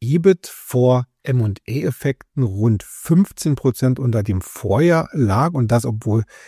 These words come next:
das Cloud-Geschäft weiter gewachsen ist. Ich habe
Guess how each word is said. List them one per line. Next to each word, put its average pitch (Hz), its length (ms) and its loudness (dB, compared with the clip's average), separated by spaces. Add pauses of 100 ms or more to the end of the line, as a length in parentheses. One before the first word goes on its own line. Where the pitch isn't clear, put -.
(180)
das - 260 -4
Cloud-Geschäft - 880 -6
weiter 95 560 -4
gewachsen 120 560 0
ist. - 300 -18 (640)
Ich 147 120 2
habe 180 120 2